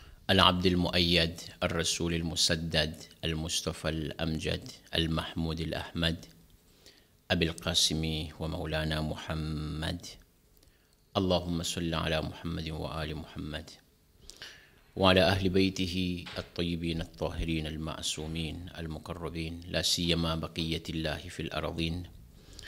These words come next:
الحجة ابن الحسن المهدي المنتظر، عجل الله تعالى فرجه الشريف. رب اشرح لي صدري ويسر لي أمري واحلل عقدة من لساني يفقه قولي.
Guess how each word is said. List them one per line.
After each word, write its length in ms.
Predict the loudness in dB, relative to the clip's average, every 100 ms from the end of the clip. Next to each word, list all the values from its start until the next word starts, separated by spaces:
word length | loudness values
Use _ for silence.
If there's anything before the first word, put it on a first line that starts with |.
| -16 -20 -12 0
الحجة 560 | 2 4 4 4 4 4
ابن 200 | 2 2
الحسن 720 | 0 2 4 4 2 0 -4
المهدي 600 | -4 -4 -4 -2 0 0
المنتظر، 680 | -2 -4 -4 -4 -2 -2 -4 -14 -8
عجل 320 | -6 -2 -2
الله 380 | 0 -2 -2 -4
تعالى 640 | -4 0 0 2 0 -2 -6
فرجه 360 | -4 -2 -4
الشريف. 600 | -6 -8 -6 -6 -8 -18 -20 -20 _ -20 _ -20 -20 -18 -18 -18 -20 -18 -4
رب 260 | 0 0 0
اشرح 400 | -2 -2 -4 -2
لي 120 | 0
صدري 600 | 0 0 0 0 -2 -2
ويسر 480 | 2 4 8 8 8
لي 400 | 4 2 0 -2
أمري 520 | -2 0 0 0 0 0
واحلل 460 | -2 -2 -4 -4
عقدة 440 | -4 -4 -4 -2 -4
من 220 | -4 -6
لساني 680 | 0 2 4 2 0 -4 -8 -20 _ _ _ -20 -20 -20 -20 _ _ -2
يفقه 800 | -2 -2 -6 -8 -6 -8 -8 -4
قولي. 380 | -2 -2 -6